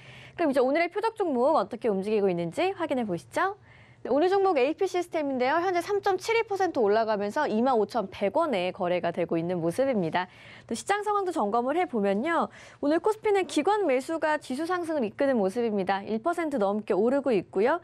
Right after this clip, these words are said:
한편 상승 출발한 코스닥 하락 전환한 뒤 낙폭을 키워가고 있는 모습이네요. 양시장 방향을 달리하고 있는데 이정수 위원님 어떻게 보고 계실까요?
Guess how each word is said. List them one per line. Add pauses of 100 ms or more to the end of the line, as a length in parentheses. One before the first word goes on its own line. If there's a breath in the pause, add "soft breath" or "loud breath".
(200 loud breath)
한편
상승
출발한
코스닥
하락
전환한
뒤
낙폭을
키워가고
있는
모습이네요. (380 loud breath)
양시장
방향을
달리하고
있는데
이정수
위원님 (640)
어떻게
보고
계실까요?